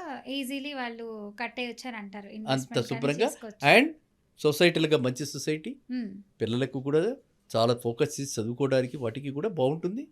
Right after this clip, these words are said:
Speaker 1: మ్మ్.
Speaker 2: మన పిల్లలకు మంచి కల్చర్ నేర్పచ్చు. So, ఆ సౌహృద భావంతో ఉన్నటువంటి ప్లేస్ అది.
Speaker 1: మ్మ్.
Speaker 2: అర్థమైందా కాకినాడ?
Speaker 1: అవును.
Speaker 2: So, ఇప్పుడు మరి కొన్ని ప్లేసెస్‌లో డిస్టర్బెన్సెస్ ఉంటాయి.
Speaker 1: అవును.
Speaker 2: ఆ డిస్టర్బెన్సెస్ ఏమి లేవు అక్కడ.
Speaker 1: మ్మ్.
Speaker 2: అది నేను ఆ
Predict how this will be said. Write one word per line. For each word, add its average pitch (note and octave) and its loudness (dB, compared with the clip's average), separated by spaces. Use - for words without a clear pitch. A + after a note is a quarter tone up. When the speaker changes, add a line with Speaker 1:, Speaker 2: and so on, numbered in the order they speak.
Speaker 1:
మ్మ్. A3+ -10
Speaker 2:
మన C3+ 0
పిల్లలకు B2+ -2
మంచి A#2 -4
కల్చర్ C3+ -2
నేర్పచ్చు. C#3 -6
So, D#3+ 2
ఆ D3 10
సౌహృద F3+ 6
భావంతో E3+ 8
ఉన్నటువంటి D3 -4
ప్లేస్ D#3+ 0
అది. - -18
Speaker 1:
మ్మ్. A3+ -10
Speaker 2:
అర్థమైందా D3 -2
కాకినాడ? D3 2
Speaker 1:
అవును. A3+ -10
Speaker 2:
So, - 0
ఇప్పుడు D3+ 2
మరి D3+ 4
కొన్ని D#3 4
ప్లేసెస్‌లో D#3+ 0
డిస్టర్బెన్సెస్ E3+ -2
ఉంటాయి. C3+ -2
Speaker 1:
అవును. C4 -4
Speaker 2:
ఆ C3+ 10
డిస్టర్బెన్సెస్ E3+ 0
ఏమి E3 4
లేవు D#3+ 4
అక్కడ. A2+ -6
Speaker 1:
మ్మ్. A#3 -8
Speaker 2:
అది C#3 2
నేను B2+ -2
ఆ B2 2